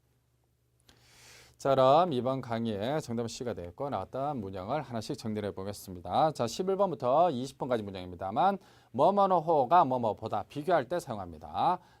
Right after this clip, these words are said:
다음 뭐뭐노 나카 대 뭐뭐가 이치반 뭐뭐죠. 이건 최상급을 나타내죠. 최상급. 뭐뭐가 가장 뭐뭐하다, 그런 얘기입니다.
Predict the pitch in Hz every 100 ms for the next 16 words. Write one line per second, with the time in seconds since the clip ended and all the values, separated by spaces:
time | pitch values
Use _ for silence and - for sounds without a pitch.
0 | - 113 139 196 190 143 127 143 - 123
1 | 101 156 143 107 165 180 156 113 165 214
2 | - 110 - - 147 196 165 104 92 85
3 | 85 - _ - 120 - 185 190 175 131
4 | 117 92 - 90 87 - 101 98 90 85
5 | 110 156 - - _ _ - - 117 175
6 | 175 160 143 170 123 98 90 107 - _
7 | 95 85 87 -